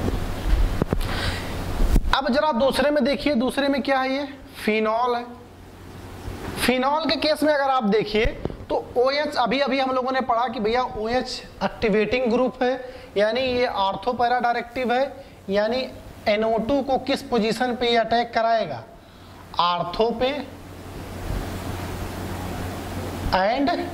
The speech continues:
दूसरा आइसोमर कहाँ अटैक करेगा? इसका दूसरा प्रोडक्ट पैरा पोजीशन, यानी क्या बन जाएगा?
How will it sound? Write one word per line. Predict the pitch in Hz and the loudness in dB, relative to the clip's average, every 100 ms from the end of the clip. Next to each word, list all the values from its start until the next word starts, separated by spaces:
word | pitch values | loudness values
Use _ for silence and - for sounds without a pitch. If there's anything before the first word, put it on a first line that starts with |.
| - - - - - - - - - - - - - - | -8 -8 -8 -6 -6 -6 -6 -8 -8 -8 -6 -6 0 2
दूसरा | 185 196 214 214 | 4 4 2 2
आइसोमर | 208 214 214 214 | 2 4 4 4
कहाँ | 214 220 220 | 2 2 2
अटैक | 220 226 226 | 2 2 2
करेगा? | 233 240 262 285 285 - 202 | 2 2 2 0 -2 -10 -8
इसका | - - 247 | -4 0 0
दूसरा | 214 214 233 | 2 2 2
प्रोडक्ट | 233 240 302 294 - - - | 2 2 0 -2 -14 -16 -2
पैरा | 180 165 151 | 0 2 0
पोजीशन, | 131 101 - - - - - - - - - - - - - - - - - - - - - - 92 92 - - - - - - - - - - - - - - - - - 160 | -2 -8 -10 -10 -12 -10 -10 -10 -8 -8 -8 -6 -6 -6 -6 -6 -8 -8 -6 -6 -6 -4 -6 -6 -6 -6 -6 -6 -6 -8 -8 -8 -8 -6 -6 -6 -6 -8 -6 -6 -6 -4 0 2
यानी | 180 196 208 | 4 2 2
क्या | 214 208 | 2 2
बन | 214 208 | 2 2
जाएगा? | 214 214 226 277 | 2 2 2 0